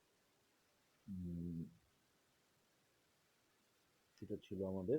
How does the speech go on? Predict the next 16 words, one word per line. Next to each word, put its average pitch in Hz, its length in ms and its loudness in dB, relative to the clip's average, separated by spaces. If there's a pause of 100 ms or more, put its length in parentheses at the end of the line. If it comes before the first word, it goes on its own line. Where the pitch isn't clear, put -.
ওআর 98 500 4 (100)
স্কয়ার। 101 460 0 (3000)
এখান - 180 -10
থেকে 90 180 -8
আমরা 92 140 0
একটু 87 240 -8
দেখি, 85 280 -4 (2250)
ওআর 98 280 4
স্কয়ার 95 340 4 (100)
সমান 92 220 0
হচ্ছে 90 240 -2 (120)
এক্স - 220 2
স্কয়ার 113 380 4 (140)
প্লাস 87 260 2 (640)
টুয়েলভ 90 260 10 (160)
স্কয়ার, - 240 -8